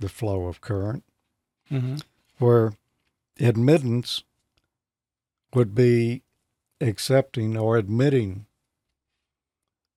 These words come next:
Speaker 1: the
Speaker 2: Or
Speaker 1: flow of
Speaker 2: allowing.
Speaker 1: current. Allowing. That's a good word.
Speaker 2: Okay.
Speaker 1: And, you know, when we're talking about A C here, things get complicated.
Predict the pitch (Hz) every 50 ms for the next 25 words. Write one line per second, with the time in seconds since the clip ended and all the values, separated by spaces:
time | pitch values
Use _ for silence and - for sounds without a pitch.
0 | _ _ - 110 98 95 90 98 143 135 127 131 131 131 113 104 98 95 - 135
1 | 131 - 110 101 92 85 98 - - - 156 123 101 104 113 120 113 101 95 90
2 | 87 92 90 - _ _ _ - 120 117 - - - 107 98 92 85 95 98 95
3 | 95 101 110 120 _ _ _ _ _ _ _ - - 160 156 131 - 160 151 165
4 | 208 _ _ _ _ _ _ _ _ _ _ _ _ _ - _ - - 139 147
5 | 147 139 143 147 143 131 123 123 123 131 131 127 127 123 - - 139 139 131 -
6 | 131 127 120 120 127 123 120 117 117 123 127 123 - - - 139 135 123 113 117
7 | 117 113 110 104 - - 123 120 120 113 104 - - 120 113 117 - - 127 120
8 | 117 110 - 113 - - - 117 110 104 104 98